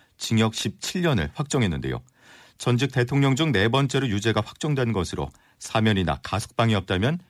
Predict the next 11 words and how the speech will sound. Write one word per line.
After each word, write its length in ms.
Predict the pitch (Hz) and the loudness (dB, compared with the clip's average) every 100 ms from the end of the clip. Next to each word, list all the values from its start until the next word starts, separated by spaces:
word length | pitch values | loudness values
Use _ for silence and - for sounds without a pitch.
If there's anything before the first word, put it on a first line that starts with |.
| - | -8
이 120 | 180 | -4
전 160 | 139 131 | 0 2
대통령은 540 | 117 - 107 104 135 | 0 2 2 2 0
구십오 500 | - 107 127 - 98 | -2 -2 0 0 -2
세에 260 | 98 90 69 | 0 -2 -4
출소하게 460 | - 147 143 107 76 | -4 -4 0 -2 -2
됩니다. 420 | 58 - 62 - _ _ | -6 -10 -14 -16 _ _
첫 140 | - 110 | -6 -4
소식 280 | - 101 - - | -4 -6 -10 -4
김동빈 460 | 104 110 113 101 | 2 2 2 0
기자입니다. 600 | 95 78 60 - 62 - | -4 -6 -8 -10 -14 -14